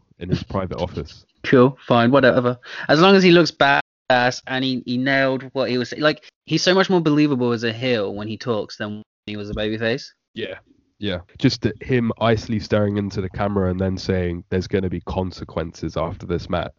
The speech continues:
Speaker 2: But what do you think about the actual match? An I Quit match inside Hell in a Cell?
Speaker 1: I think it's an inter-, a really interesting idea. I, th-, I think this is the only, coming out of Raw and SmackDown, the only match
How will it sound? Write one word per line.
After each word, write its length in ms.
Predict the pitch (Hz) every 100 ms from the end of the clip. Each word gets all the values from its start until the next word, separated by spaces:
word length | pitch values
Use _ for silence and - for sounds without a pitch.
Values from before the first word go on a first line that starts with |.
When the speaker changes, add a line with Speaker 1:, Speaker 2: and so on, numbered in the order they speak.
| _
Speaker 2:
But 80 | -
what 220 | 143 170
do 80 | 175
you 80 | 180
think 200 | 180 160
about 200 | 147 135
the 100 | 127
actual 240 | 127 -
match? 360 | 113 107 85 - - -
An 100 | 113
I 180 | 123 143
Quit 240 | - 143
match 400 | 120 117 92 - -
inside 720 | - 117 107 - 139 120 107 101
Hell 260 | 107 104
in 60 | 98
a 40 |
Cell? 280 | - - - - _ -
Speaker 1:
I 60 |
think 160 | 139 202
it's 120 | 220
an 60 | 170
inter-, 280 | 175 - 131
a 60 |
really 320 | 113 147 180
interesting 420 | 117 101 95 - 98
idea. 320 | 95 127 107
I, 40 | 95
th-, 160 | 85
I 60 | 98
think 260 | 80 113
this 240 | 92 98 -
is 300 | 107 95 - - _ _ _ _
the 160 | 107 110
only, 400 | 110 120 107 98 - _ _
coming 240 | - 120 107
out 180 | 104
of 240 | 95 98 92 -
Raw 240 | 95 107 104
and 100 | 92
SmackDown, 520 | - 101 90 92 85
the 140 | 92
only 280 | 92 98 95
match 400 | 92 92 - -